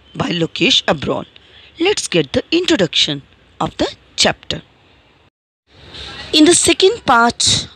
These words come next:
of the chapter, Glimpses of India, you are going to know about the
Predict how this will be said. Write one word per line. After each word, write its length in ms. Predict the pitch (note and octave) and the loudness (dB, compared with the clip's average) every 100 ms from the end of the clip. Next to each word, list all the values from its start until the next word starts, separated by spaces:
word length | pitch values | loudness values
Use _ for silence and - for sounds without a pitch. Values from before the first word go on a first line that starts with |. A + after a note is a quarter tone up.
| - | 0
of 240 | F#3 D#3+ | 0 2
the 80 | F3 | -4
chapter, 560 | - - E3 - - G#3+ D5 - _ - _ - D#3+ | -2 0 0 -2 -2 0 -2 -8 _ -20 _ -12 -2
Glimpses 560 | G#3 G3 G3 - B4 | 2 2 2 0 2
of 200 | B3 - | 0 0
India, 340 | F3+ D3+ D3+ D#3 - _ - | -2 0 -4 -6 -20 _ 0
you 100 | E4+ | 0
are 40 | - | 4
going 180 | G3+ D4 | 4 4
to 140 | - D#4+ | 2 0
know 260 | G3 C#3 - _ _ - | 0 -6 -14 _ _ -6
about 400 | - C#4 C4+ - | -2 -2 -4 -8
the 180 | C#3 | -12